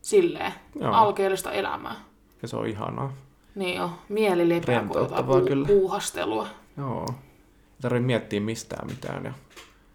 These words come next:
Speaker 2: sit
Speaker 1: nyt on
Speaker 2: vaan
Speaker 1: hyvä, kun
Speaker 2: on.
Speaker 1: tietää, että pärjää siellä, niin tota,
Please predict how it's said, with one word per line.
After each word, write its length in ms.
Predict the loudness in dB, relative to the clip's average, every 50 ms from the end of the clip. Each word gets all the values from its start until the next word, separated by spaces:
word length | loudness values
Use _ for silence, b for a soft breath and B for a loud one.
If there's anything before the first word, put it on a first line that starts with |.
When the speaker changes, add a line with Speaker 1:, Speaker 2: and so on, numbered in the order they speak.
| B B B _ _ _ _ -6
Speaker 2:
sit 80 | -4
Speaker 1:
nyt 120 | -4 -4 0
on 60 | 0
Speaker 2:
vaan 140 | 2 2 4
Speaker 1:
hyvä, 160 | 2 2 0
kun 160 | 2 2 2 2 2 0
Speaker 2:
on. 60 | -2
Speaker 1:
tietää, 460 | 0 2 2 2 2 0 0 0 -2
että 240 | -4 -6 -8 -10 -10 -10 -14 -20 _ _ _ _ _
pärjää 500 | -2 0 0 0 0 -2 -2 0 -2 -2 0
siellä, 360 | -2 -2 0 0 -2 -4 -4 -8 -14 -18 -20 _ _ _ _ _ _ _ _ _ _ _ _
niin 240 | -8 -8 -6 -6 -6
tota, 320 | -8 -8 -8 -8 -8 -10